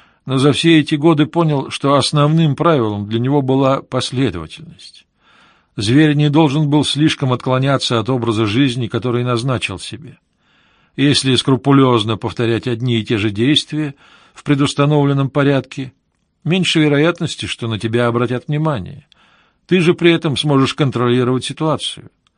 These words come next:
Охотник и этому научился от своей добычи. Вообще говоря, зверь до какой-то степени служил примером. Научил охотника ценить дисциплину и самоотречение,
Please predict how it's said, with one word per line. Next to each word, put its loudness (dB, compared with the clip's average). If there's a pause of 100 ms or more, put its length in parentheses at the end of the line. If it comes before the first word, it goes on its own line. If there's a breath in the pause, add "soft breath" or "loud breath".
(440)
Охотник -2
и 0
этому 0
научился -2
от -4
своей -4
добычи. -8 (1040 soft breath)
Вообще 2
говоря, 2 (140)
зверь 2
до -2
какой-то 0
степени -2
служил 0
примером. -4 (800)
Научил 2
охотника 0
ценить -2
дисциплину -2
и -2
самоотречение, -4